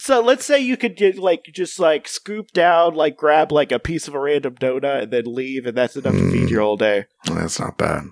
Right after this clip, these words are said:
Speaker 2: That's
Speaker 1: I
Speaker 2: not
Speaker 1: know, it's
Speaker 2: bad.
Speaker 1: pretty good. Uh, so speaking of a, of a squirrel.
Speaker 2: Yeah, Wendigo. Giant,
Speaker 1: Wendigo.
Speaker 2: fur covered, just like squirrels.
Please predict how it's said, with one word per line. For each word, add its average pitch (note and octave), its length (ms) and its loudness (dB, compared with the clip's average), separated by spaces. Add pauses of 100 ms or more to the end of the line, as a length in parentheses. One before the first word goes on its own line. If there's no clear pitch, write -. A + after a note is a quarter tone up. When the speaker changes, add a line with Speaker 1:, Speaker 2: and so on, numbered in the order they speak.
(180)
Speaker 2:
That's - 180 -16
Speaker 1:
I C#3 40 -6
Speaker 2:
not C3 80 -4
Speaker 1:
know, E3+ 160 -2
it's - 100 -6
Speaker 2:
bad. F2 80 -8
Speaker 1:
pretty D#3 160 4
good. - 400 2 (320)
Uh, A#3+ 420 2
so A#3+ 300 0
speaking A#3 360 0
of F3 200 2
a, C#3 400 2
of D3 180 0
a C3+ 100 -2
squirrel. D3+ 760 -2
Speaker 2:
Yeah, G2+ 200 2
Wendigo. G2+ 600 2 (340)
Giant, G#2+ 240 4
Speaker 1:
Wendigo. G2 240 0
Speaker 2:
fur B2 220 0
covered, D#2+ 400 0 (340)
just - 180 -4
like D3 120 2
squirrels. E3 580 -2